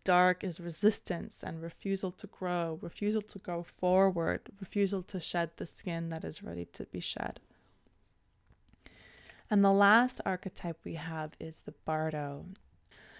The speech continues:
The Bardo is the in-between space, the transitional space, a place in between this life and the next, a place through which souls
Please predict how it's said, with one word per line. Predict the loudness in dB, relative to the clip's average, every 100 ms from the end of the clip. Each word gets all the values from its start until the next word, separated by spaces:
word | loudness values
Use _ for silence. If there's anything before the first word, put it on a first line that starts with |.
| -2
The | 2
Bardo | 6 6 6 4 4 2
is | 0 2 0 -2 -6 -14 -18 _
the | -4 -4 -2
in-between | -2 -2 -2 -4 -6 -6 -2 -2 -2 -6
space, | -8 -8 -8 -8 -8 -12 -12 -12 -14 -18 _ _ _ _ _
the | -8 -8
transitional | -6 -4 -4 -4 -6 -6 -8 -8
space, | -10 -10 -8 -6 -8 -14 -18 -20 _ _ _ _ -20 -20 -20 -12 -8
a |
place | -8 0 4 4 2 0
in | 2 4 2
between | 0 -4 -4 -2 -2 -4 -6 -10 _ _
this | 2 2 2
life | -2 0 -2 -8 -8
and | -6 -4 -6 -10 -16 -20 -20 _ -6
the |
next, | -2 -4 -6 -12 -12 -14 -16 -20 _ -20 _ -18
a |
place | -16 -6 -2 0 -2 -6 -10 -10
through | -6 -6
which | -4 -8 -8 -10 -10
souls | -12 -6 -4 -2 -4 -6 -8 -10